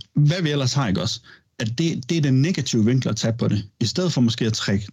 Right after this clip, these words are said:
det rigtig positivt frem. Jeg ved godt, det er lidt hårdt for mennesker selv at lave arbejde, så at sige, her er en virksomhed, der fik det og det ud af det, fordi de fik involveret borgerne, eller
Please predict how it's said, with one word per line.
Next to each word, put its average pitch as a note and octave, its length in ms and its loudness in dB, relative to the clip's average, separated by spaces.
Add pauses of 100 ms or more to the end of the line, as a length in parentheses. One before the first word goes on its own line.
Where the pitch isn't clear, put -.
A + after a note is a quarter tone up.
(120)
det G2+ 220 0
rigtig G#2+ 280 -2
positivt - 500 -2
frem. F2+ 280 -4 (200)
Jeg A#2 100 0
ved C3+ 100 2
godt, C#3 160 -2
det C3+ 80 -2
er C#3+ 40 -2
lidt D3+ 180 2
hårdt E3 240 0
for A#2+ 80 2
mennesker G#2+ 300 2
selv D#3 280 0
at A#2 60 2
lave A#2+ 160 0
arbejde, E3 340 0
så A2+ 120 -2
at A2 80 0
sige, A#2 180 0 (240)
her F3 120 -4
er E3+ 60 0
en C#3+ 140 2
virksomhed, D3+ 360 0
der A2 80 0
fik A2 160 0 (120)
det G3+ 120 0
og A#2 100 -4
det C3 120 -2
ud F#3+ 160 2
af G#2 140 0
det, A2 100 -2 (340)
fordi D3+ 380 -2
de A#2+ 100 2
fik A2+ 200 -2
involveret G#2 640 2 (580)
borgerne, A#2 540 0
eller A#2 240 -2